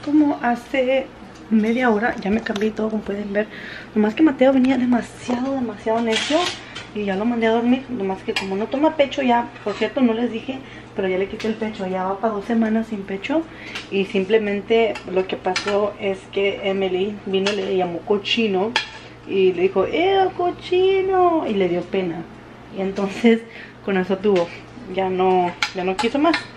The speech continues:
De repente sí se pone, pero me mira a mí, le da vergüenza. Así que ya, ya no quiere. Pero todavía quiere que vaya y me cueste con él.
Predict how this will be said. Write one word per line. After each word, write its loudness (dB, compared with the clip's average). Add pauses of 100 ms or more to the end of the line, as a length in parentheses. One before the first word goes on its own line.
(480)
De 4
repente 2
sí -4
se 4
pone, 4
pero 4
me 4
mira 4
a 4
mí, 2
le 4
da 6
vergüenza. -4 (760)
Así -12 (100)
que -4
ya, 0 (440)
ya 0
no 0
quiere. 2 (360)
Pero 4
todavía 2
quiere -2
que 0
vaya 4
y 2
me -2
cueste 0
con 2
él. 2